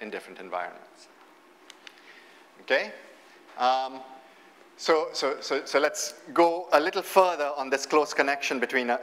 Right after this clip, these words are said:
um, effective cosmology and abundance. And so, you know, we can say, we can ask, you know,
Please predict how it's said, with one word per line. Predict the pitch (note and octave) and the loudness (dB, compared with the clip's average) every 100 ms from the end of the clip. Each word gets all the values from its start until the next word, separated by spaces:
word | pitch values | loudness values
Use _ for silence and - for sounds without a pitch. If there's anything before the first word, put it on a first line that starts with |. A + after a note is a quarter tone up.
| - | -2
um, | A2+ G#2+ G#2+ G#2+ - - - - - - | 0 0 -6 -12 -16 -20 -20 -20 -10 -6
effective | - C3 - - | 2 4 4 0
cosmology | B2+ A#2+ C#3+ C#3+ B2 B2+ B2 | 0 0 -2 -4 -4 -6 -6
and | B2 A2 | -6 -4
abundance. | G#2 C#3+ B2+ C3 - - - - - - - | -2 -2 -2 -8 -10 -20 -20 -20 -20 -20 -14
And | B2+ | -2
so, | D#3 C#3 C#3+ - - - - | 0 0 -2 -12 -20 -18 -8
you | |
know, | C3+ C#3+ | -4 -2
we | C#3 | -2
can | D3+ | -4
say, | C#3 D#3 D3 D3 - - - - | 0 0 0 -4 -14 -20 -20 -8
we | C3 | -4
can | D3 D3 | 0 2
ask, | D3+ D3 - | 2 -2 -6
you | D3 | -2
know, | D3 | -2